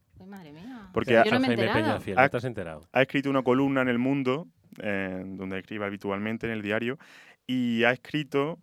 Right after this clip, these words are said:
Speaker 2: en la siguiente cita. Dice, "Dicen que la sanción", no, ha dicho, "Qué gran sorpresa. Mi gran amiga Isabel Presley.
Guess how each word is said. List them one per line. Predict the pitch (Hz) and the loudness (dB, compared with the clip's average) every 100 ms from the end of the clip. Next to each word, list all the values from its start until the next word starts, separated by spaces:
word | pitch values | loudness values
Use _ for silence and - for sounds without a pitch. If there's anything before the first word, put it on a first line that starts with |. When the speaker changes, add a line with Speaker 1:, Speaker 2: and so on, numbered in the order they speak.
| - | -6
Speaker 2:
en | 113 107 | -2 -2
la | 107 | -4
siguiente | - 110 127 135 | -4 -2 0 0
cita. | - 131 123 90 - - | -2 -4 -2 -6 -6 -12
Dice, | 98 - 101 101 | -8 -2 0 0
"Dicen | 101 120 151 147 | -2 -2 0 2
que | 147 | 4
la | 139 | 4
sanción", | 143 131 - 135 143 165 - _ _ _ _ _ | 2 -2 0 0 0 -2 -10 _ _ _ _ _
no, | 120 101 90 - - | -4 -2 -4 -10 -6
ha | 117 | -6
dicho, | 107 - | -6 -8
"Qué | 110 165 | 4 6
gran | 175 165 | 6 6
sorpresa. | 156 131 113 101 - 90 _ _ _ _ | 4 4 4 4 -4 -16 _ _ _ _
Mi | - 131 123 | 0 4 6
gran | 120 143 | 6 6
amiga | 156 147 151 165 | 6 4 4 2
Isabel | 165 165 117 123 120 | 0 -2 -2 -2 -2
Presley. | 113 113 107 90 | -4 -4 -8 -12